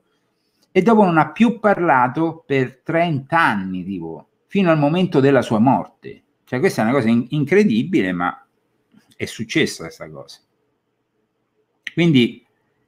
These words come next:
adesso si comincia a parlare sempre in maniera più insistente, anche sul Jerusalem Post, di questa possibilità.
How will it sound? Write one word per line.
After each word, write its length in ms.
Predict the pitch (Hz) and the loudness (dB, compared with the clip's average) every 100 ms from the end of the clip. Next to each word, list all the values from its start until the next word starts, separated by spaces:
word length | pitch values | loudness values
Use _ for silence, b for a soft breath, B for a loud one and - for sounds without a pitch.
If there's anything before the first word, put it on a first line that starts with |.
| _ _ | _ _
adesso 380 | 123 226 - | 0 2 0
si 120 | 120 123 | -4 0
comincia 360 | 139 151 - | 0 0 -2
a 60 | 120 | -2
parlare 360 | 147 135 104 | 0 0 0
sempre 240 | 131 143 135 | 0 -4 -2
in 80 | 117 | -2
maniera 320 | 117 135 113 | 0 0 -2
più 160 | - | -4
insistente, 880 | 190 151 139 - - 113 87 - 92 | -4 -4 -8 -10 -4 -4 -4 -10 -14
anche 460 | - 156 202 156 135 | -2 2 2 0 -4
sul 280 | 117 135 117 | -4 -4 -4
Jerusalem 680 | 101 113 156 123 135 190 - | -4 -2 -2 -2 -2 -4 -2
Post, 580 | 107 98 - - - _ _ _ _ _ _ _ _ _ _ _ _ _ | 0 0 -6 -18 -20 _ _ _ _ _ _ _ _ _ _ _ _ _
di 220 | - 180 | -6 -4
questa 760 | - 123 104 - - 131 143 - _ _ _ _ _ _ _ _ _ _ _ | 0 0 0 -6 -2 -2 -2 -12 _ _ _ _ _ _ _ _ _ _ _
possibilità. 1000 | _ 147 - 135 104 101 95 80 76 - | _ -6 -4 -4 -2 -4 -6 -8 -14 -20